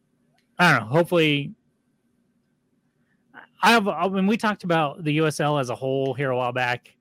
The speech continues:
and I kinda think that it's, it's gonna tri-,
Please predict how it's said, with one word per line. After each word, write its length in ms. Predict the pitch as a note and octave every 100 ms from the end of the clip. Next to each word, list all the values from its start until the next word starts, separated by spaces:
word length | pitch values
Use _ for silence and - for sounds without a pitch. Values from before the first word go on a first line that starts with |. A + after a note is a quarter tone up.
| _ _ _ _ _ _
and 880 | D#3 C3+ B2+ A#2 B2 B2+ E3+ E3+ F3 - _ _ -
I 100 | D3+
kinda 260 | F#3 D#3
think 400 | A#2+ D#3 D3+ D3
that 160 | C#3+ B2
it's, 320 | A#2+ - - _ _ _ _ _ _ _
it's 200 | - D3
gonna 280 | - E3 F3
tri-, 340 | D3 F3 E3